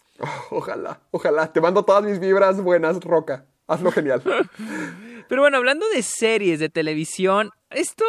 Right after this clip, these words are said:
Speaker 2: hasta se me hace que se tardó un poco esta noticia, y es de que ya se confirmó la, que se está desarrollando una nueva serie de, bueno, una serie del Gran Gatsby, porque, para los que no sepan, este año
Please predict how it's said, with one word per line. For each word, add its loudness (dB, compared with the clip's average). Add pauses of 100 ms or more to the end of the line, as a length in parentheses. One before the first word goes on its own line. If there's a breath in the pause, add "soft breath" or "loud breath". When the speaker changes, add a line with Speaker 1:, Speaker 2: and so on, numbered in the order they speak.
(140)
Speaker 2:
hasta -10
se -8
me -4
hace -4
que -6
se -6
tardó -2
un -4
poco -4
esta -4
noticia, -6
y -2
es -8
de -4
que -4 (340 soft breath)
ya -2
se -4
confirmó -6 (300 soft breath)
la, 2
que -12
se -12
está -2
desarrollando -2
una -4
nueva -4
serie -2
de, -2
bueno, -4
una -4
serie -2 (240 soft breath)
del -4
Gran -2
Gatsby, -4
porque, 0
para -4
los -8
que -8
no -6
sepan, -2
este -2
año -2